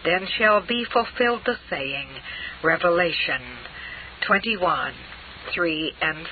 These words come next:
four. Chapter twelve, Hungering. Blessed are they which do hunger and thirst after righteousness,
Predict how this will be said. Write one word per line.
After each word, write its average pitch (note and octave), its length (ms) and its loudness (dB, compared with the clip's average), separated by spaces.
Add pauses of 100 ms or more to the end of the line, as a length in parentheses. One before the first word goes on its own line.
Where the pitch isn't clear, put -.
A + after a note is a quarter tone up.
four. C3 460 4 (880)
Chapter B3+ 480 2
twelve, B2+ 480 4 (920)
Hungering. D3 720 2 (1300)
Blessed F#3+ 400 4
are D#3+ 180 4
they F3 360 6
which E3+ 340 4
do F#3+ 140 2
hunger F3+ 420 4
and E3 180 4
thirst F#3+ 400 4
after E3 320 4
righteousness, D3+ 880 2